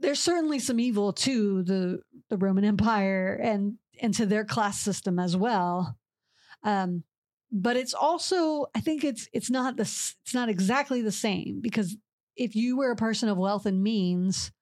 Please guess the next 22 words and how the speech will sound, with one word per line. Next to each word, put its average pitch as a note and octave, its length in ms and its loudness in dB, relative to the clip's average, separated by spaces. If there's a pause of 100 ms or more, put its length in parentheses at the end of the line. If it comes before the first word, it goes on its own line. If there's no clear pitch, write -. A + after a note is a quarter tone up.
(560)
it - 40 -4
would A#3+ 160 2
have A#3 100 -2
been G#3+ 120 0
expected A3+ 640 -4
that F#3+ 160 0
you F#3 640 0 (1200)
hired A3+ 480 -2
people. F#3 500 -6 (360)
And A#3 140 -2
there D4+ 120 0
are - 40 -2
still D4+ 200 -2
cultures G3 420 -2
like F#3 180 -4
this - 300 -6
where F#3+ 140 2
there's F3+ 220 0
a F3+ 40 2
heavy F#3+ 280 0
class F#3 280 -2
system. F3 600 -2